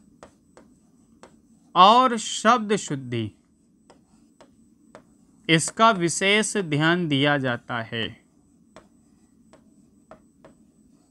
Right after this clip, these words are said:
यदि आपने ये फॉर्मेट जमा दिया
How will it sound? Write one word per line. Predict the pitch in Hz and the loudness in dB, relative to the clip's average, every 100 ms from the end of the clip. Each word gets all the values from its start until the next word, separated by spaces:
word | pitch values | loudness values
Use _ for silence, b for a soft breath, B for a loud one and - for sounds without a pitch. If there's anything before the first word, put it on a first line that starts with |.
| _ _ - | _ _ -6
यदि | 143 156 180 180 226 269 269 | 4 6 6 4 2 2 2
आपने | 160 170 185 - 185 190 196 208 233 - _ 165 | 6 6 6 0 -6 -4 -2 -4 -6 -10 _ -2
ये | 190 | -2
फॉर्मेट | 196 - 156 156 160 185 190 | -2 -2 0 0 2 2 2
जमा | 185 185 180 175 | 0 0 2 2
दिया | 180 180 185 | 0 -2 -2